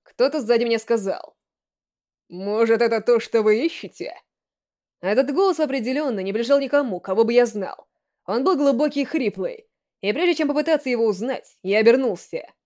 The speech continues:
Иногда тело реагирует быстрее, чем разум.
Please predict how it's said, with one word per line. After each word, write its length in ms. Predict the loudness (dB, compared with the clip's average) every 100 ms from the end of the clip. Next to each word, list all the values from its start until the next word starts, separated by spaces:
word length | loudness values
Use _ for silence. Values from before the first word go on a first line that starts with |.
| _ _ _ _ _
Иногда 420 | -6 -2 -2 -2 -2
тело 240 | 0 2
реагирует 460 | 4 4 2 0 0
быстрее, 340 | -2 -2 -4
чем 180 | -2 -2
разум. 460 | -2 -4 -8 -14